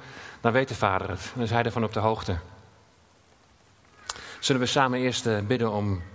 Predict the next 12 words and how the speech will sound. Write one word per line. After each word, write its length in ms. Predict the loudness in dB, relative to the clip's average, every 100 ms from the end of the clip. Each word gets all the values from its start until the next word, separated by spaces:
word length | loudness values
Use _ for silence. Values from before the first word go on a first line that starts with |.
| -20 -20 -20 -20 -20 -8
Gods 180 | -4 0
nabijheid 500 | 0 2 2 2 0
en 100 | 0
zegen 340 | 2 2 2 -2
ook 100 | 0
over 200 | -2 0
de 60 |
woordverkondiging. 680 | 0 -2 -2 -4 -4 -4 -4 -6 -12 -20 _ -20 _ _
Vader 300 | 2 2 2
in 120 | 0
de 60 | 0
hemel, 600 | 2 2 2 0 -2